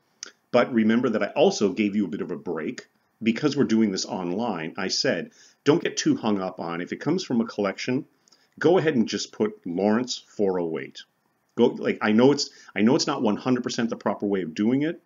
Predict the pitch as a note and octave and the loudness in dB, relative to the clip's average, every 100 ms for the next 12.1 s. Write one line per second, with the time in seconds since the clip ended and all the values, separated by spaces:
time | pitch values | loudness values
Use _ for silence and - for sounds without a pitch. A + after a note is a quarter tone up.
0 | _ _ _ - G2+ G#2 G#2 - _ - | _ _ _ -8 0 0 0 -6 _ -14
1 | G#3 - _ - - A#2 C#3+ C3+ C#3 C3 | -14 -14 _ -10 -6 -2 -2 -2 -2 -4
2 | A#2+ - A#2+ A#2 C3+ C#3 C3+ - _ _ | -4 -4 -4 -4 -4 -6 -8 -14 _ _
3 | - D#3+ D3+ C#3+ D3+ D#3+ F3 E3 D#3 - | -14 -12 -8 -8 -6 -2 -2 -2 -6 -6
4 | C3 B2 G#2+ D#2+ - - A2 G#2 F2 - | -4 -2 -2 -4 -8 -4 -2 -2 -4 -6
5 | F#2 - E2+ D#2 D#2+ C2+ - G2 F2+ F2+ | -10 -10 -12 -10 -10 -10 -10 -6 -4 -4
6 | - F#2 G#2 G2+ - F2+ C#3 C3+ B2 F2 | -4 -6 -4 -6 -8 -2 2 2 2 -6
7 | D#2 - F#2 E2 D#2 F#2 F2+ - _ _ | -8 -10 -10 -10 -10 -8 -8 -8 _ _
8 | - B2+ B2 _ _ _ _ _ _ - | -2 -2 -2 _ _ _ _ _ _ 2
9 | A#2+ C#3 B2+ A2+ G#2 A#2 A2 - F2+ E2 | 6 6 6 2 4 4 2 0 -6 -6
10 | E2 D#2 D2+ C#2+ - C#2+ - _ _ F2+ | -6 -6 -8 -12 -12 -16 -18 _ _ -6
11 | F#2 B2+ - _ - F#2+ F#2 - C3+ - | -4 -6 -10 _ -6 -4 -4 -6 -6 -4
12 | F#2 | -4